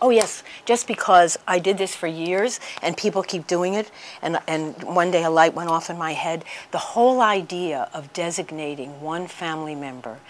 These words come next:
as spokesperson is incongruous with the complexity of medical information that we deliver to families. Because we are asking, and we, we still, we're still doing this,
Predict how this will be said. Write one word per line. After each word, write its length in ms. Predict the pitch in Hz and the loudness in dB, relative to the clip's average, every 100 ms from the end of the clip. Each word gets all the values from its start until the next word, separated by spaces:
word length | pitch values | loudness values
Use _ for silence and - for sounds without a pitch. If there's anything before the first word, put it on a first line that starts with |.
| - - - | -16 -14 -6
as 180 | 151 | -4
spokesperson 920 | 151 - 165 165 - - 165 139 - 113 131 - - - - - | -4 -2 0 0 -2 -6 -8 -8 -8 -10 -16 -20 -18 -14 -16 -8
is 220 | 175 170 - | -4 -4 -4
incongruous 1080 | 190 208 220 - 196 190 185 156 135 120 - - | -2 -2 -4 -4 -2 -2 -2 -6 -6 -10 -14 -14
with 120 | 151 | -14
the 60 | - | -14
complexity 800 | - 156 - 156 - 139 - 151 | -14 -6 -2 -2 -4 -10 -8 -8
of 100 | 151 | -8
medical 400 | 147 156 - 135 | -10 -10 -12 -12
information 640 | 139 - 143 135 - 139 | -14 -12 -10 -10 -10 -10
that 160 | 143 - | -12 -12
we 100 | 151 | -12
deliver 420 | 143 143 131 127 | -10 -10 -12 -12
to 140 | - | -16
families. 600 | 143 127 120 104 123 - - - - - - - - | -14 -12 -10 -12 -16 -18 -16 -14 -12 -10 -12 -14 -6
Because 420 | 170 - 160 151 | -4 -2 -2 -4
we 220 | 165 196 | -2 4
are 180 | 220 202 | 6 6
asking, 640 | - 180 180 - 135 117 120 | 4 2 2 -2 -4 -8 -8
and 140 | 156 | -4
we, 140 | 165 160 | -2 -4
we 280 | 143 151 143 | -6 -8 -4
still, 460 | - - 214 190 | -2 4 4 4
we're 140 | 156 160 | 2 -2
still 220 | - 190 | 4 2
doing 240 | 165 147 127 | 2 -4 -6
this, 200 | 117 | -10